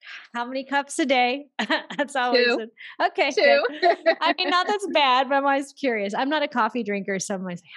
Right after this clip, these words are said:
Speaker 1: "How, how, how much do people consume?"
Speaker 2: Yes,
Speaker 1: Um,
Speaker 2: yes.
Speaker 1: your favorite way to move your body?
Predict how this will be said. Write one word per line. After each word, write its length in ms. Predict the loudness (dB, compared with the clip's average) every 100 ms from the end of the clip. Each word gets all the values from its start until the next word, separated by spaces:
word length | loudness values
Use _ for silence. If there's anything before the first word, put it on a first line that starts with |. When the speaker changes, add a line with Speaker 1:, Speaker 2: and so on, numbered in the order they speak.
| -20 -20 -14
Speaker 1:
"How, 60 | -12
how, 100 | -12 -16 -18 -20 _ _
how 160 | -6 0
much 320 | 2 0 -4
do 100 | -8
people 440 | -6 -4 -2 -2
consume?" 560 | -2 -4 0 0 -2 -6 _ -20 -20 _ -4
Speaker 2:
Yes, 420 | 0 0 0 -2
Speaker 1:
Um, 160 | -2
Speaker 2:
yes. 100 | -4 -8 -14 _ _ _ _ -18 _ _ _ _ _ _
Speaker 1:
your 280 | 0 2 2
favorite 840 | -2 -4 0 2 2 2 2 2
way 160 | 2 2
to 80 | 2
move 180 | 0
your 120 | 0 -4
body? 440 | -4 -4 -6 -8